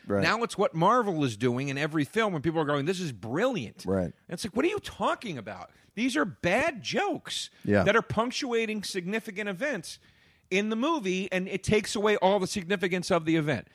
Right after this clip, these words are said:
Speaker 1: Right.
Speaker 2: So that's what killed the action movie. You know, by the time, I remember Cliffhanger being, like, a sort of a comeback for Stallone.
Speaker 1: Cliffhanger's pretty dope.
Speaker 2: And it's, yeah, it's not
Speaker 1: Lithgow.
Speaker 2: bad. 'Cause they took it seriously again.
Speaker 1: Yeah.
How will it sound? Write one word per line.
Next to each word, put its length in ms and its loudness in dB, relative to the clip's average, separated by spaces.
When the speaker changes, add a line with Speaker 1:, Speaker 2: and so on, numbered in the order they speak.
Speaker 1:
Right. 320 -4
Speaker 2:
So 140 -2
that's 240 4
what 120 -4
killed 220 0
the 120 0
action 300 0
movie. 200 -2
You 120 0
know, 100 0
by 120 -2
the 80 0
time, 500 0
I 40 -2
remember 260 -2
Cliffhanger 760 -2
being, 320 -2
like, 160 -2
a 60 -2
sort 180 -2
of 80 -4
a 40 -4
comeback 600 -2
for 120 -6
Stallone. 540 -4
Speaker 1:
Cliffhanger's 420 -2
pretty 200 4
dope. 380 2
Speaker 2:
And 100 -2
it's, 160 -10
yeah, 140 4
it's 140 -2
not 140 4
Speaker 1:
Lithgow. 340 4
Speaker 2:
bad. 80 -6
'Cause 180 0
they 120 2
took 260 -2
it 80 -2
seriously 640 0
again. 160 -2
Speaker 1:
Yeah. 180 2